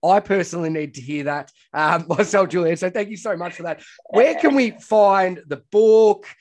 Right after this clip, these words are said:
um, contact you, just get,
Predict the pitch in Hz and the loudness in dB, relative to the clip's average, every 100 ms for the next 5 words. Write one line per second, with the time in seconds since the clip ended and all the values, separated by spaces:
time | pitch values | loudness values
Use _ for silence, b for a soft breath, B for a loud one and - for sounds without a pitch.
0 | b - 151 147 143 147 143 _ - 202 | b -10 -8 -6 -8 -10 -14 _ -6 -6
1 | 196 208 190 - 190 185 180 180 180 175 | -4 -4 -4 -8 -4 -2 -2 -6 -10 -10
2 | 196 170 | -10 -12